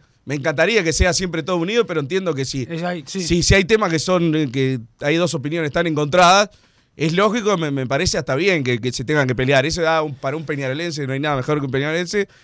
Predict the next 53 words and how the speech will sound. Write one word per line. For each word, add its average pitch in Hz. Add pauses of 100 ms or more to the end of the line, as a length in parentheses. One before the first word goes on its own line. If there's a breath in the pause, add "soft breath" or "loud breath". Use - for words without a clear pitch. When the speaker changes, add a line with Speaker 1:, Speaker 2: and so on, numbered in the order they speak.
(100)
Speaker 1:
es 160
mentira, 135
o -
sea, 113 (580 soft breath)
te 123
une 180
le-, 147
los 131
colores 175
de 131
lo 123
que 131
hay 143
que 135
defender 131
y 175
después 160
la, 120
las 110
ideas 143
son 131
todas 131
distintas. 113 (500 soft breath)
Ahora, 175
en 139
el 135
tema 226
cuando 156
es 220
contra 156
alguien 160
externo, 208
eso 202
nunca 170
entendí. 175
Yo 277
no 277
lo 175
vi 233
de 196
la 151
ex 196
oposición, 131
hoy 160
oficialismo. 147 (440 soft breath)
Yo 180
nunca 165
sentí 135
de, 175
de 127
que 131
un 143
día, 156